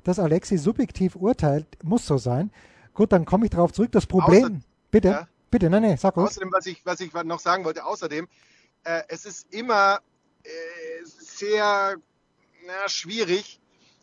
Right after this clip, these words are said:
Speaker 2: eine Vorhersage dann im Nachhinein so harsch zu kritisieren. Entweder man grätscht sofort rein
Speaker 1: Ja.
Speaker 2: und sagt, "Nein, der wird, der, aus dem Jungen wird was,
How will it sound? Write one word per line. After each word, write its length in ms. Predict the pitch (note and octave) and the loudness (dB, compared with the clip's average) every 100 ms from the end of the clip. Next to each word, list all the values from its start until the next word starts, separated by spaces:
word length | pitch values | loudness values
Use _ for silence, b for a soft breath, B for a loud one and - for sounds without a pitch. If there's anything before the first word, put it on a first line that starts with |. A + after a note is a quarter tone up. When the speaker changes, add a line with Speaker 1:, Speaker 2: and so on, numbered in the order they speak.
| _ | _
Speaker 2:
eine 280 | D#3 E3 E3 | -2 -2 -2
Vorhersage 1000 | - E3 C3+ D#3+ G3+ E3+ E3+ E3+ E3+ F3 | 0 -2 0 -2 -2 0 0 0 0 -4
dann 200 | E3+ E3+ | -4 -4
im 200 | D#3+ D#3+ | -6 -8
Nachhinein 800 | C#3+ D#3 F#3 F3+ E3 D#3 D#3+ D#3+ D#3+ _ _ _ | -2 -2 -2 -2 0 2 0 -2 -8 _ _ _
so 400 | D3+ D#3+ E3 C3+ | -10 -4 -2 2
harsch 300 | D#3 E3 - | 2 2 -2
zu 100 | D#3+ | -10
kritisieren. 440 | D#3 D3 F3 D#3+ | -10 -6 -2 0
Entweder 300 | D#3+ F#3+ G3 | -2 -2 2
man 220 | F#3 E3+ | 2 0
grätscht 320 | - F#3 F#3+ - | -4 -4 -4 -6
sofort 360 | - F3+ F#3+ | 0 2 2
rein 200 | C#3 C#3+ C#3+ | 2 0 2
Speaker 1:
Ja. 140 | D3 - _ _ - | 0 -2 _ _ -12
Speaker 2:
und 160 | E3 | -8
sagt, 320 | E3 E3+ - _ _ - | 0 0 -2 _ _ -6
"Nein, 440 | D3+ D3+ F3 G#3 _ _ | 2 2 2 -2 _ _
der 200 | F3 C3 | -4 -4
wird, 300 | C#3+ G3 A3+ - - _ | -2 -4 -6 -14 -20 _
der, 160 | D#3 C#3+ _ _ - | -8 -8 _ _ -12
aus 160 | E3+ E3+ | -10 -6
dem 160 | E3 | -6
Jungen 340 | D#3 E3+ F#3 D3 | -2 -2 -2 0
wird 220 | F3 E3+ | -2 2
was, 280 | F3 - | 0 0